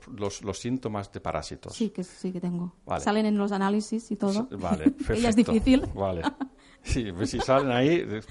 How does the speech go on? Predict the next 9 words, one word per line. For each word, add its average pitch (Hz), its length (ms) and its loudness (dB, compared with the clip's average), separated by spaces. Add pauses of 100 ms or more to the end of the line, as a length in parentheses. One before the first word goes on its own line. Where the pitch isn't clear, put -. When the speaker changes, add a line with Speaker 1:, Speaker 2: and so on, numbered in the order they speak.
(340)
Speaker 1:
entonces 131 400 2
sí, 90 160 -4
definitivamente 110 880 0
este 113 200 -4
protocolo. 98 400 -4
Empieza 139 440 0
primero 135 300 0
a - 80 4
hacer 110 280 -4